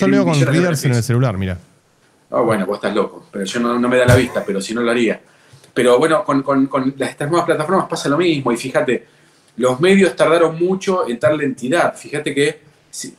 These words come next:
Speaker 1: yo lo he hablado con, con periodistas de, de la televisión, ¿viste? Que decían, "No hay que darle entidad porque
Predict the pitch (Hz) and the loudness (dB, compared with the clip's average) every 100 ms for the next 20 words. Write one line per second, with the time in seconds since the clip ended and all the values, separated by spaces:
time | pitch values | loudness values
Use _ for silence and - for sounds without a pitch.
0 | _ - 143 160 139 202 147 117 110 107 | _ -6 0 2 4 4 2 0 -6 -8
1 | 107 104 120 208 - 104 101 98 98 98 | -8 -4 0 2 0 -4 -4 -4 -2 -4
2 | 98 104 110 - 196 80 - 95 95 123 | -4 -6 -6 -2 -2 -2 -8 -12 -12 -6
3 | 147 190 127 180 165 139 139 196 180 117 | -4 -2 0 0 0 -2 -2 -2 -2 -6
4 | 113 | -6